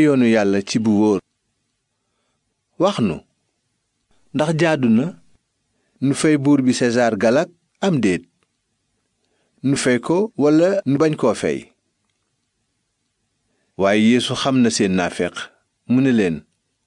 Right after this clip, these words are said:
"Lu tax ngeen bëgg ma fiir? Indi leen ma posetu denaariyon ma seet." Ñu jox ko poset bi. Noonu Yeesu laaj leen,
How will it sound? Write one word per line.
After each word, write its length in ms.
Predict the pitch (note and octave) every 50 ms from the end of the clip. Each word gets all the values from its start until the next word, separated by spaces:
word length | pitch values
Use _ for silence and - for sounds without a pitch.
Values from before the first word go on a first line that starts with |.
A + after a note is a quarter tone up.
| _ _ _ _ _ _ _ _ _ -
"Lu 60 | E3
tax 200 | - - A3+ A3+
ngeen 280 | A3 G#3+ G#3+ G3+ F#3 D#3+
bëgg 180 | D#3 F3+ D#3+ D#3 F3
ma 200 | E3 D#3 C#3 B2
fiir? 400 | - - A2+ G#2 G2+ G#2 G#2+ A2+ A#2 - _ _ _ _ _ _ _ _ _ _ _ _ _ _ _ _ _ _ _ _ -
Indi 160 | A3 A#3+ C4+
leen 220 | B3+ C4+ B3+ A3+ G3+
ma 100 | F3+ D#3+
posetu 360 | - D3 B2+ C3 A2 A2+ A2
denaariyon 580 | G#2 A2 G#2 G2+ G2 G2 F#2 F#2 F#2 F#2 F2+ F#2
ma 80 | F#2+
seet." 300 | F2+ - - E2+ D#2+ - - _ _ _ _ _ _ _ _ _ _ _ _ _ _ _ _ _ _ _ _ _ _ _ _ _ _ _ _ _ _ _ _ -
Ñu 120 | G2 G#2 G#2
jox 160 | C#3+ C#3+ -
ko 100 | - D#3+
poset 320 | D3+ - D3 - B2+ G#2 E2+
bi. 180 | E2+ E2+ F2+ E2 - _ _ _ _ _ _ _ _ _ _ _ _ _ _ _ _ _ _ _ _ _ -
Noonu 200 | A#2 C3 C#3+ D#3
Yeesu 320 | E3 E3+ F3 E3 - -
laaj 240 | D3+ D3+ C#3+ B2 G#2+ G#2
leen, 320 | G2 G2 F2 D#2+ D#2